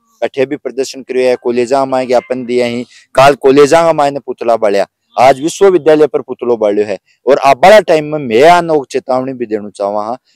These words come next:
कि मैं लड़ाई इन विद्यार्थियों के हित में लड़ावांगा, फीस पाछी भी करावांगा,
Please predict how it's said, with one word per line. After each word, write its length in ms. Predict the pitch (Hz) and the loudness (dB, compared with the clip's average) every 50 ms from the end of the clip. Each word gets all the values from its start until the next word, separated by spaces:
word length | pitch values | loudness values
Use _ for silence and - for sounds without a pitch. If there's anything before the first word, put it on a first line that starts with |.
| _ _ - | _ _ -4
कि 80 | 143 | -4
मैं 340 | 131 127 120 117 131 151 156 - _ _ _ _ _ 104 | -4 0 2 4 6 6 4 2 _ _ _ _ _ 0
लड़ाई 340 | 110 135 156 170 185 196 202 | 2 4 6 6 6 4 2
इन 140 | 196 196 | 0 0
विद्यार्थियों 500 | 180 165 139 127 147 151 151 127 156 151 139 | -4 -4 0 2 4 2 2 2 -2 -4 -2
के 60 | 143 | 0
हित 200 | 131 117 _ - | -2 -2 _ -6
में 120 | 123 139 | -6 -4
लड़ावांगा, 540 | 143 131 113 113 113 113 120 127 131 135 139 | -2 -2 -2 0 -2 -2 -2 -4 -2 -2 -2
फीस 480 | 135 _ _ _ _ - 143 147 139 - | -2 _ _ _ _ -4 -4 -4 -4 -2
पाछी 340 | - 135 143 - - - 147 | 0 0 0 0 0 -4 -6
भी 100 | 151 156 | -6 -6
करावांगा, 600 | - - 127 127 127 127 131 135 135 139 139 | -2 -2 0 0 0 0 -2 0 0 0 0